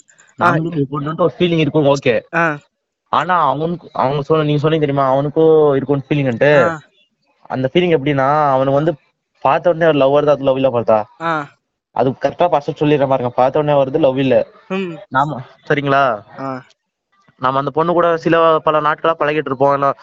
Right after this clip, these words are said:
Speaker 2: அப்புறம் just ஃப்ரெண்டா தான் இருப்போம்.
Speaker 1: ம்.
Speaker 2: திடுதிப்புன்னு வரும், அதான் லவ்
Speaker 1: ம்.
Speaker 2: பார்த்தா.
Speaker 1: ம்.
Speaker 2: எதை, எதை பார்த்து வரும், எப்படி பார்த்தோம்லாம் வராதுன்னு தெரியாது பார்த்தா, லவ் க-, நம்ம just ஃப்ரெண்டா தான் இருப்போம், ஆனா லவ் வந்துரும்.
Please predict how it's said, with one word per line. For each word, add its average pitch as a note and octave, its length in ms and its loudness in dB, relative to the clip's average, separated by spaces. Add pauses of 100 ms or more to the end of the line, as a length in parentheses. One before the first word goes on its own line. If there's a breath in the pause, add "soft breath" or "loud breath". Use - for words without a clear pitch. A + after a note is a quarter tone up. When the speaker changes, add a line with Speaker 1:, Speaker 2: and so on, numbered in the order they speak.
(300 loud breath)
Speaker 2:
அப்புறம் C#3+ 320 0
just C#3+ 280 -2
ஃப்ரெண்டா D3 260 -2
தான் D#3+ 80 0
இருப்போம். C#3 440 -2 (120)
Speaker 1:
ம். E3 240 -10 (520)
Speaker 2:
திடுதிப்புன்னு D#3+ 460 0
வரும், D3 220 0 (180)
அதான் C3+ 220 -4
லவ் C3 160 0
Speaker 1:
ம். B2 100 -6
Speaker 2:
பார்த்தா. A2 260 -4 (320)
Speaker 1:
ம். D#3 260 -14 (960)
Speaker 2:
எதை, C3 300 0
எதை C#3 180 0
பார்த்து E3 200 0
வரும், D#3 160 0
எப்படி D3+ 260 -2
பார்த்தோம்லாம் D#3 380 0
வராதுன்னு C#3 240 0
தெரியாது B2+ 280 0
பார்த்தா, C3 160 -2
லவ் D3+ 360 -2
க-, C#3 260 0 (360 loud breath)
நம்ம B2+ 180 0
just B2+ 300 -4
ஃப்ரெண்டா E3 140 -2
தான் E3+ 120 -2
இருப்போம், E3+ 240 0
ஆனா F#3+ 100 0
லவ் C#3+ 180 -2
வந்துரும். A2+ 320 -4